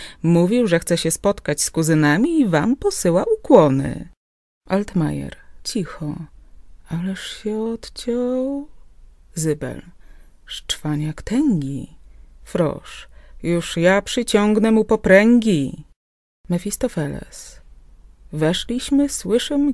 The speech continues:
kipi życie i śpiew przeplata się z uciechą. Zapewne głos tu znakomicie odbija sklepień gromkie echo. Frosz. A pan wirtuos? Mefistofeles.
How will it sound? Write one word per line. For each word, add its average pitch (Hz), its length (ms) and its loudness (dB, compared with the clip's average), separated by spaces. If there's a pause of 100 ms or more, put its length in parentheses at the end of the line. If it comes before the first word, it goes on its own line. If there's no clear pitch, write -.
kipi 311 340 -4
życie 240 440 -2
i - 140 0
śpiew - 380 0
przeplata 185 520 0
się 165 180 -2
z 151 60 -4
uciechą. 214 640 -2 (380)
Zapewne 220 540 0
głos 185 340 0
tu 175 120 -4
znakomicie 170 720 2
odbija 170 400 2
sklepień 240 600 2
gromkie 175 480 2
echo. 147 480 -2 (480)
Frosz. - 580 -4 (320)
A 165 100 -2
pan 160 220 0
wirtuos? 202 920 2 (300)
Mefistofeles. - 1120 -6